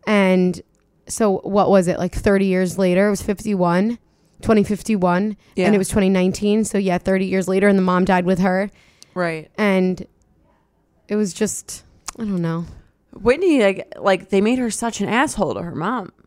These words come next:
Speaker 2: too.
Speaker 1: But it was only her mo-, it was her mom's perspective.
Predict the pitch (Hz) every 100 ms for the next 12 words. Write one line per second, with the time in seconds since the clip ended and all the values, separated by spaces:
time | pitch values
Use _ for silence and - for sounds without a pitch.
0 | _ _ _ _ _ _ _ - 226 277
1 | 277 262 285 277 262 247 226 220 240 233
2 | 214 190 - 202 - 202 - - - _